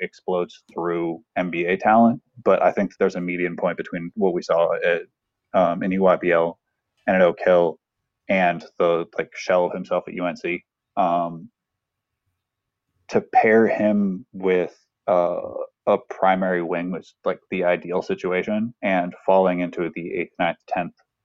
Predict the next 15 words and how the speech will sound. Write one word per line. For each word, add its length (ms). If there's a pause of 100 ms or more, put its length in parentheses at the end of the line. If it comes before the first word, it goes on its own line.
round, 460 (100)
or 180
to 220
eighth, 240 (160)
ninth, 260
tenth 220
pick 220
range 340 (480)
increases 340
the 60
likelihood 460
that 200
he 120
will 560
not 340